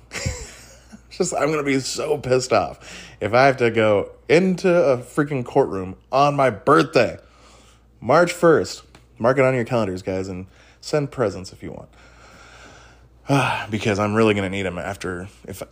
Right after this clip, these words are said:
if I fucking serve jury duty. I will say, though, I have served jur-, as a juror before, and it is a lot more fun than I thought it'd be. Like, it was a lot of fun. Although, like,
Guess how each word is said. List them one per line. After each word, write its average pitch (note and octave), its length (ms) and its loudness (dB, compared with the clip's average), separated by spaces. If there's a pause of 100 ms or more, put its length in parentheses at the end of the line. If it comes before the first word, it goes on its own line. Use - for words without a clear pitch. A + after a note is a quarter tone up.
if A#2+ 240 -2
I G2 120 -4
fucking F#2+ 420 -6
serve G2 260 -4
jury G2 320 -6
duty. F#2 340 -12 (960)
I B2 120 4
will A3 260 6
say, F#3 240 -2
though, G#2+ 180 -2
I G2+ 120 -2
have D3 280 -2
served D3 300 -2
jur-, C#3 180 -2
as A#2+ 220 -2
a A2+ 60 -6
juror B2+ 260 0
before, B2 600 -6 (280)
and G#2 320 -4
it A2 60 -8
is A2+ 380 -2
a G#2+ 40 -4
lot A2 220 -2
more G2+ 160 -4
fun G#2 240 -6
than G2 100 -4
I F#2 220 -4
thought F2+ 360 -8
it'd F2 200 -16
be. - 220 -20 (120)
Like, A#2+ 180 -8
it B2+ 180 4
was D3+ 260 4
a C3+ 40 -2
lot A2+ 220 0
of A2 80 -4
fun. F#2+ 360 -10 (500)
Although, G#2+ 440 2
like, G2+ 280 0